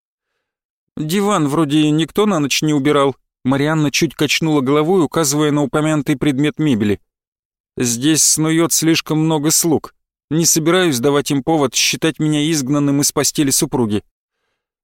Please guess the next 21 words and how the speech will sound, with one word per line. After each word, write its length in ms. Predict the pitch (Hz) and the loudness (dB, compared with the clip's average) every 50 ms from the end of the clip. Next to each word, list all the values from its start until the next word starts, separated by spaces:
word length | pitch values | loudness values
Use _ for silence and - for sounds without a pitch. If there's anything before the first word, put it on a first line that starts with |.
| _ _ _ _ _ _ _ _ _ _ | _ _ _ _ _ _ _ _ _ _
"Беспокоишься 760 | _ 123 123 - - 120 117 - 165 175 165 147 - - 151 143 | _ -4 -4 -2 -2 -4 -2 0 0 0 0 0 0 0 0 0
о 20 | |
своём 360 | - - 139 147 147 156 160 | 0 0 0 0 0 0 0
моральном 480 | 151 151 151 151 156 151 151 151 160 185 | 0 0 0 0 0 0 0 0 0 0
облике?" 440 | 220 220 185 135 - - 110 90 - _ _ _ _ _ _ _ _ _ _ _ _ _ | 0 0 0 -2 -2 -2 -4 -4 -6 _ _ _ _ _ _ _ _ _ _ _ _ _
"Хотя 360 | _ - 131 127 - 151 151 | _ -4 -4 -2 0 0 0
бы 160 | 139 135 147 147 | 0 2 2 2
один 300 | 147 139 156 185 175 156 | 2 0 0 0 0 0
из 120 | 135 127 | 0 0
нас 240 | 135 139 139 131 123 | 0 0 0 -2 0
должен 380 | 131 175 180 147 117 120 139 | 0 2 2 2 2 0 2
о 40 | 139 | 2
нём 220 | 139 139 135 131 120 | 2 2 2 2 0
беспокоиться". 720 | 120 - - 143 127 - 139 135 127 113 - - 139 117 - _ _ _ _ _ _ _ _ _ _ _ | 0 -2 -2 -4 -2 0 0 0 2 0 0 -2 -2 -4 -6 _ _ _ _ _ _ _ _ _ _ _
Марианна 460 | 131 139 143 143 147 151 165 170 180 | -2 0 0 0 0 0 0 0 0
снова 320 | - - - 165 160 151 127 | 0 0 0 0 0 0 -2
хмыкнула. 600 | - - 160 156 - - 143 139 139 135 123 - _ _ _ _ _ _ _ _ _ _ _ | -2 -2 -2 -2 -2 -2 -2 -2 0 -2 -2 -6 _ _ _ _ _ _ _ _ _ _ _
"Растёт 640 | 123 123 143 156 - - - - 139 131 120 - | -4 -2 0 0 -2 -2 -2 0 0 0 0 -2
мальчик. 540 | 131 139 139 120 104 - - - - - - _ _ _ _ _ _ _ | -2 -2 -2 -2 -2 -2 -4 -4 -6 -10 -20 _ _ _ _ _ _ _
Уже 280 | - 123 107 127 156 165 | -2 -2 0 2 2 0
огрызается. 840 | 143 127 131 135 120 101 107 120 123 139 151 127 - - 117 98 | 0 0 0 0 0 2 0 0 0 0 0 -2 -2 -4 -4 -4